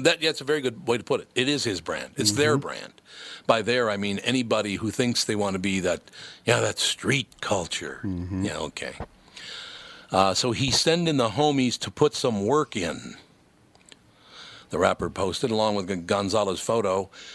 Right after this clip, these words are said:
Speaker 1: "New York not safe, hashtag the gangsta got a badge." He p-, added in another post that he takes the allegations very seriously and is consulting with my legal counsel. Jackson says he also is, is concerned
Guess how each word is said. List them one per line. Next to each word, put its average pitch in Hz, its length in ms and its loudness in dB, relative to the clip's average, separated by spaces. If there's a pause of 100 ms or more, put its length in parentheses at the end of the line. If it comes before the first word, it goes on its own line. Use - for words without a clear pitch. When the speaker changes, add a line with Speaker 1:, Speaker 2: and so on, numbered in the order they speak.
(240)
Speaker 1:
"New 101 380 2
York 117 320 2
not 107 240 2
safe, 110 340 0
hashtag 107 540 0
the 90 100 0
gangsta 117 960 0
got 107 220 2
a 95 80 0
badge." 104 720 -2 (600)
He 110 180 0
p-, - 320 -6
added 120 300 2
in 107 40 0
another 107 280 0
post 110 260 -2
that 104 80 -2
he 98 80 -2
takes - 280 0
the 107 140 0
allegations 107 520 0
very 143 260 4
seriously 98 420 0
and 107 60 2
is 98 60 -2
consulting 117 480 0
with 104 120 -2
my 101 160 2
legal 104 320 0
counsel. 127 440 0
Jackson 113 460 -2
says 101 260 0
he 101 120 2
also 110 420 0
is, 82 140 -4
is 101 240 0
concerned 113 720 2